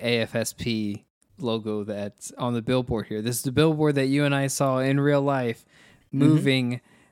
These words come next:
Speaker 1: uh, from one apartment to another. And I saw this before the Snyder Cut had come out. And I remember seeing this billboard and being like, "Oh, that looks like, th-,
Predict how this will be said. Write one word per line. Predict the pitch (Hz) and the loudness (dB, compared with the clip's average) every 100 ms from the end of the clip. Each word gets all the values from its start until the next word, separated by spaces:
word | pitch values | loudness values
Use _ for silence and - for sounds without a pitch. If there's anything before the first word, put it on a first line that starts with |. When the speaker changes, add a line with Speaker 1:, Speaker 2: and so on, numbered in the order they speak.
| _ | _
Speaker 1:
uh, | 117 110 104 101 101 101 | -6 -4 -4 -4 -6 -10
from | - 123 117 | -6 -4 0
one | 131 | 2
apartment | 127 131 120 113 113 | 2 0 -2 -2 -4
to | 123 | -4
another. | 110 113 113 101 101 - - | -2 0 -2 -4 -6 -10 -6
And | 120 107 107 | -4 -4 -4
I | 107 | -4
saw | - 139 127 | -2 0 0
this | 123 117 113 - - _ _ _ _ _ _ | -2 -4 -6 -10 -14 _ _ _ _ _ _
before | 120 - 180 175 | -8 0 0 2
the | |
Snyder | 151 156 143 | 0 0 0
Cut | 135 135 | 0 -2
had | 123 117 | -2 -2
come | 127 117 | -2 0
out. | 117 107 - _ _ _ 117 | -2 -4 -8 _ _ _ -6
And | |
I | 123 | 0
remember | 139 143 | 0 0
seeing | - 151 147 135 | 0 0 0 -2
this | 123 - - - _ _ - | -2 -6 -10 -14 _ _ -4
billboard | 135 127 123 117 | -2 0 0 0
and | 113 | -2
being | 117 117 | -2 -2
like, | 110 110 - _ _ _ _ - _ _ 143 | -2 -4 -8 _ _ _ _ -20 _ _ -2
"Oh, | 165 113 - - _ _ _ _ _ _ - | 0 0 -4 -14 _ _ _ _ _ _ -12
that | 123 131 180 | -4 -2 0
looks | 180 160 - | -2 -2 -2
like, | 151 143 - _ _ _ _ _ _ _ _ 156 | -2 -2 -10 _ _ _ _ _ _ _ _ -16
th-, | - | -10